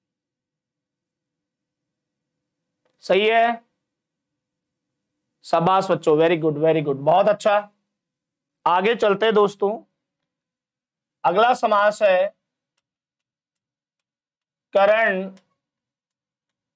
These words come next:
तत्पुरुष समास।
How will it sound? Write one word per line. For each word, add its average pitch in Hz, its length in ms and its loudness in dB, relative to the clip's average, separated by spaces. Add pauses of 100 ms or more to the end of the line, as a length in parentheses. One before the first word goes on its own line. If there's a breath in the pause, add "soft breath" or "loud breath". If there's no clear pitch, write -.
(420)
तत्पुरुष 202 560 0 (1500)
समास। 151 680 -4